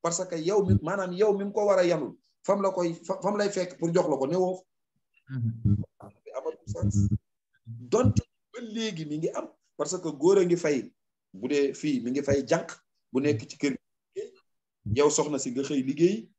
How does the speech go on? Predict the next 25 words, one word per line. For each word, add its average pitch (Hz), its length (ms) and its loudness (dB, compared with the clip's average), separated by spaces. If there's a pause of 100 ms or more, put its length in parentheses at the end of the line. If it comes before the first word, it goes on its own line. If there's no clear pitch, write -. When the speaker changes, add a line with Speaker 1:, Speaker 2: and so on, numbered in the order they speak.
Speaker 1:
sa - 220 0
jànq 143 240 2
bu 131 120 -2
weer 147 220 4
dee, 127 380 0
sa, - 160 -10 (160)
sa 123 80 -4
borom 127 320 2
kër 120 140 -4
fay 147 240 2
ko. - 180 -8 (180)
Donte 175 520 2
am 170 220 0
na 156 100 -2
bor-, 151 360 -4
soxna 175 360 -4
yoo 143 160 0
xam 139 200 -4
ne 117 100 -8
ñooy 143 260 -4
fayal 151 320 0
seen 131 320 -4
jànq 127 220 -4
seen 123 280 -4
bopp. 117 240 -2